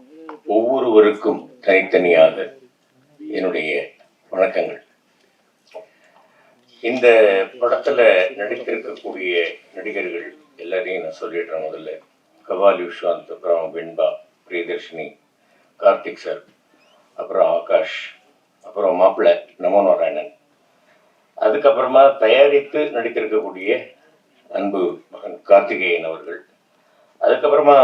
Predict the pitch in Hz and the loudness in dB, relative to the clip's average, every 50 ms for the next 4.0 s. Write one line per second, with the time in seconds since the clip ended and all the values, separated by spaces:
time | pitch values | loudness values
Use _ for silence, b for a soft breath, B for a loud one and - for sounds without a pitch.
0 | 120 120 113 113 127 135 139 143 139 131 123 - 110 110 113 110 - 110 107 107 | 8 8 6 4 6 8 8 8 8 6 0 -6 -6 -6 -4 0 2 2 2 4
1 | 113 110 113 110 107 104 101 98 104 98 95 95 - - - - 113 110 107 98 | 4 4 4 4 4 2 0 -2 -2 0 -2 -2 -4 -8 -2 2 4 4 4 4
2 | - - 107 92 87 - - _ _ _ _ _ _ _ _ _ _ - - - | 4 0 -2 -2 -2 -2 -8 _ _ _ _ _ _ _ _ _ _ -12 -4 -2
3 | 113 110 104 107 107 - - 107 98 98 95 95 90 90 90 87 87 92 92 | -2 0 0 -2 -2 4 4 4 6 6 4 2 2 2 0 -2 -4 -4 -6